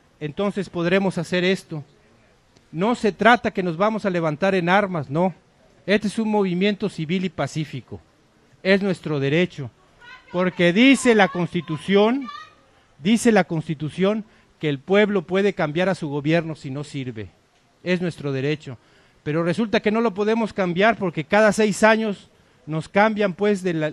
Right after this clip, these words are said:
la cara del que va a mandar, pero es el mismo ladrón, aunque cambia de partido político.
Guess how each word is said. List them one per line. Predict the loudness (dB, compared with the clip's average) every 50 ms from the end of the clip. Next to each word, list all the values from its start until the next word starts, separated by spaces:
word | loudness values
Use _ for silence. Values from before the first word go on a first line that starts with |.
| -6
la | -10 -8 -6 -6 -4
cara | -2 2 2 4 4 4 2
del | 0 -2 -4
que | -4 -4
va | -2 0
a | 0
mandar, | 0 -2 -2 -2 0 0 0 0 0 -4 -8 _ _ _ _ _ _ _
pero | -4 -2 0 0
es | 0 0 0
el | -4 -4
mismo | -2 -2 -4 -2 -2 -2 0
ladrón, | 0 0 0 0 0 0 0 -2 -4 -6 _ _ _ _ _ _ _ _ _ _ _ _ _ _ _
aunque | -6 -4 -4 -2 -2 -4 -2
cambia | 2 2 2 4 4 2 2
de | 0 0
partido | 0 -2 -2 -2 -2 -2 -2 -4
político. | -4 -2 -4 -2 -2 -2 -4 -6 -8 -8 -8 -12 -12